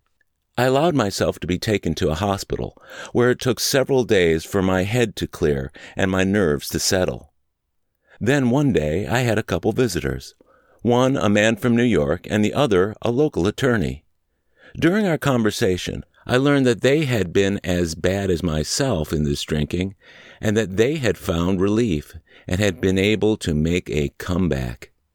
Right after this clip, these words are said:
Later, they went into more detail and put it to me very straight that I'd have to give over my desires and attitudes to a power higher than myself,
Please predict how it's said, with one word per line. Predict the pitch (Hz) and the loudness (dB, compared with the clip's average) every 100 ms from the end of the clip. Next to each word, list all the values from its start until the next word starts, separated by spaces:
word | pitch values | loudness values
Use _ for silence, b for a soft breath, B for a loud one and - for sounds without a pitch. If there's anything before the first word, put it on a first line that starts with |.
| _ _ _ - | _ _ _ 0
Later, | 113 147 87 80 b b | 2 2 0 -2 b b
they | 110 | 0
went | 120 139 | 2 2
into | 135 127 | 2 0
more | 120 131 160 | 0 0 0
detail | 135 135 - 76 65 - B B | -2 -2 -2 -2 -4 -12 B B
and | - 101 | -4 -2
put | - | 0
it | 117 - | -2 -2
to | |
me | 110 107 | 0 2
very | 104 113 139 | 2 2 0
straight | - - 110 76 - _ b b | -2 -2 -2 -2 -8 _ b b
that | - 107 | 0 0
I'd | 113 | 0
have | 113 113 | -2 -2
to | - | -2
give | 82 104 104 | 0 2 4
over | 113 107 | 4 4
my | 92 92 | 2 0
desires | 90 82 73 92 95 101 101 | 0 -4 0 0 2 2 2
and | 85 76 | 0 -2
attitudes | 95 98 98 - 85 82 | 0 0 0 0 -2 -2
to | - | -4
a | 78 | -4
power | - 101 95 82 | -2 0 0 0
higher | - 143 147 92 | -2 0 2 2
than | 80 | 0
myself, | 78 71 - 73 67 76 | 0 -2 -2 -2 -2 -8